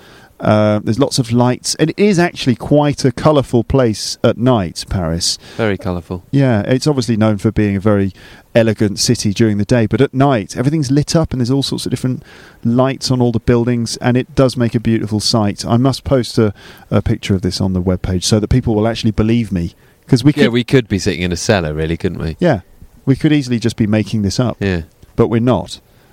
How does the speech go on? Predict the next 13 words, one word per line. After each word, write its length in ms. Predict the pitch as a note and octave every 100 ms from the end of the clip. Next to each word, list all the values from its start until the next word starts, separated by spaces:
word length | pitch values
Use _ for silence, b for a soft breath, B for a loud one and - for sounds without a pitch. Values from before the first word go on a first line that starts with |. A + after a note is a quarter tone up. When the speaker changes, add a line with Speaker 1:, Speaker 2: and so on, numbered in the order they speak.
| b _
Speaker 1:
Um, 360 | A2 G#2+ G#2+ -
there, 240 | C3+ C#3+
there 160 | A#2 C#3+
are, 160 | C#3+
there 160 | - C3+
may 180 | C#3+ C#3
be 160 | C3+
some 240 | B2 B2+ B2
cafe 640 | - D3 C3 - G#2+ G#2
and 180 | G2+ -
bar 300 | A#2 A#2 G#2+
sounds 400 | - F2+ F2 F2+
coming 280 | - G2